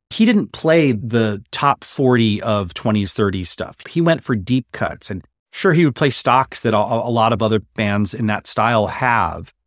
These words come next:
But he would also pick more obscure tunes and keep those as the ones that were his signature things. And then he would ha-, transcribe things that were special. So when I wa-, asked him to transcribe that Man from Mars tune,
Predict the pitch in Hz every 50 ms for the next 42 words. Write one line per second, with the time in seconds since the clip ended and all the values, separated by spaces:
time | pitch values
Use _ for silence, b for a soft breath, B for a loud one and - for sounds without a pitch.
0 | _ _ _ _ - - 147 165 180 170 180 151 147 - 190 - - 175 170 -
1 | - - - 131 123 127 143 139 131 120 - - - - 127 131 135 120 - -
2 | 143 135 131 117 110 107 104 - - - 165 - - - - 127 127 127 127 113
3 | 101 113 107 - - 113 113 113 113 113 107 - 120 110 107 107 110 110 101 -
4 | - 135 117 123 120 110 - - 104 - - 190 175 165 147 - 123 120 117 107
5 | - _ _ _ _ _ - - 156 151 135 123 107 - - - - 139 - -
6 | _ - - - 147 131 120 117 - - 139 123 127 135 131 - - 135 117 107
7 | 107 92 - 117 117 117 104 - - - 151 156 - - - - - - 127 -
8 | - _ _ _ _ _ _ - 120 120 120 123 131 135 127 131 - - 123 131
9 | 127 - - 139 127 113 104 - - 131 117 107 - - 113 107 107 107 107 98
10 | - - 120 110 107 104 98 - 110 104 98 107 123 151 170 165 - - - -
11 | 107 101 95 92